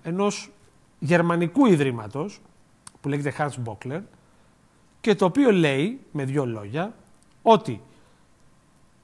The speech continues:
οι φτωχότεροι Έλληνες έχουν πληρώσει τριακόσια τριάντα επτά τοις εκατό περισσότερους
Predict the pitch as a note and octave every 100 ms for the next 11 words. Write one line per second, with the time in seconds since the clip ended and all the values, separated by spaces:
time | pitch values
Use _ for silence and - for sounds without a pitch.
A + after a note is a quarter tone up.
0 | _ G3 F#3 - E3+ G#3+ C#4 C#4 F3+ D3+
1 | C3+ C3 C#3 A3 C#4 - - - C4+ C4+
2 | A3 C#3+ D#3 D#3+ A#3 G#3+ D3+ A2+ - -
3 | _ - C3+ C3 - D4 - F#3 E3+ D#3
4 | C#3 C#3+ C#3+ - - C#4+ C#4+ F3+ E3+ F3
5 | E3 D4+ A3+ G#3 F#3 C#4+ C#4 C4+ A#3+